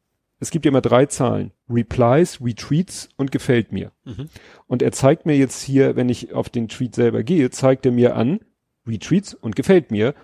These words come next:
Speaker 1: und darunter natürlich die Replies, nur ich weiß natürlich nicht, wie, wie viel Replies das sind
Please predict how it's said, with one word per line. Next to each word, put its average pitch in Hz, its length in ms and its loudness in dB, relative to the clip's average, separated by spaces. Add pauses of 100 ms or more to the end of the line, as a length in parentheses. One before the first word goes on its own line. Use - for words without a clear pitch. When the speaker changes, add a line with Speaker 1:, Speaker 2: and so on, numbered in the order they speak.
Speaker 1:
und 139 200 0
darunter 175 380 4
natürlich 117 300 -2
die 131 120 -4
Replies, 127 480 2
nur 117 100 2
ich 107 80 0
weiß 107 140 2
natürlich 101 240 -4
nicht, 98 160 -8
wie, 98 200 -10
wie - 80 -12
viel 175 200 4
Replies 107 480 -2
das 104 160 -6
sind 120 180 -2